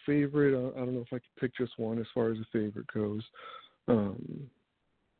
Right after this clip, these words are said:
I will say that Midwest Powerhouse Wrestling was, was where I got my start. Uh, they're, they're the ones that, you know, actually gave me a shot in the ring. Um,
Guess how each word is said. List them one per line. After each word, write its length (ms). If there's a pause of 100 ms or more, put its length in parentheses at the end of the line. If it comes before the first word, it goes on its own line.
(100)
I 40
will 240
say 100
that 180
Midwest 400
Powerhouse 420
Wrestling 440
was, 240 (520)
was 120
where 160
I 40
got 200
my 100 (100)
start. 340 (180)
Uh, 200
they're, 140
they're 200
the 80
ones 360
that, 180 (960)
you 80
know, 240 (400)
actually 300
gave 180
me 140
a 180
shot 220 (120)
in 140
the 80
ring. 380 (800)
Um, 520